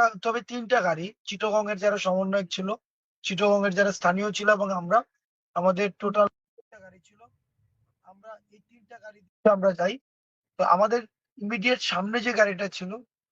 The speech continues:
ওই সামনের গাড়িটাকে হচ্ছে ট্রাক এমন ভাবে সামনে থেকে, যেটা হেড অন যে অ্যাক্সিডেন্ট, এই হেড অন অ্যাক্সিডেন্ট হয়। তো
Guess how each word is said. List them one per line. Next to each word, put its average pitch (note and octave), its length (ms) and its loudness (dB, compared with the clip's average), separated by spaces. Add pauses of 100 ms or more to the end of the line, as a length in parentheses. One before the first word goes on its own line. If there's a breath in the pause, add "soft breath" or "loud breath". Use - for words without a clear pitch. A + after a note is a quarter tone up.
(260)
ওই G3+ 120 0
সামনের G#3+ 460 2
গাড়িটাকে G#3+ 460 -2
হচ্ছে G#3+ 300 -2
ট্রাক F#3+ 300 2 (180)
এমন F3+ 300 -4
ভাবে F#3+ 240 2
সামনে F#3+ 340 -4
থেকে, F#3 240 -8 (460)
যেটা F3+ 240 4
হেড F3+ 220 2
অন G#3+ 180 2 (480)
যে F#3 60 -4
অ্যাক্সিডেন্ট, F#3 580 -6
এই F#3 180 0
হেড E3+ 140 2
অন F#3 120 2
অ্যাক্সিডেন্ট F3+ 440 -2
হয়। G3+ 180 4 (960)
তো F3+ 80 4